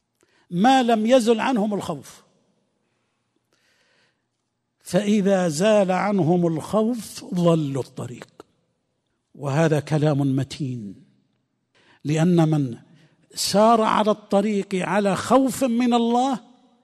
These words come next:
استقام على الطريق، لأن الخوف من الله عز وجل يجعله يتوجس ويسير. صحيح،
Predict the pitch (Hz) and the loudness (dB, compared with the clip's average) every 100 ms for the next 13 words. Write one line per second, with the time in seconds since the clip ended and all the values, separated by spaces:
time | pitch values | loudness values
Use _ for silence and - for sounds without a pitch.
0 | _ _ _ _ _ _ _ _ - - | _ _ _ _ _ _ _ _ -10 -4
1 | 180 - 170 120 123 123 _ _ _ _ | -6 -4 -8 -10 -14 -18 _ _ _ _
2 | _ _ _ _ _ _ _ - 131 143 | _ _ _ _ _ _ _ -6 -2 0
3 | 147 - 185 156 156 156 151 165 143 156 | 0 2 2 2 2 0 0 0 -2 -4
4 | 156 160 151 151 185 147 127 131 175 156 | -6 -6 -6 -6 -6 -6 -6 -6 -4 -4
5 | 180 208 - _ _ _ - 107 135 123 | -6 -8 -18 _ _ _ -16 -10 -4 -4
6 | 131 131 - - - - _ _ _ _ | -6 -10 -8 -8 -8 -12 _ _ _ _
7 | _ _ - _ _ _ _ - 120 135 | _ _ -20 _ _ _ _ -10 -6 -4
8 | 123 - 175 156 - _ _ _ _ _ | -4 -4 -4 -6 -12 _ _ _ _ _
9 | _ _ _ _ _ - - - 220 233 | _ _ _ _ _ -14 -10 -6 -6 -6
10 | - | -10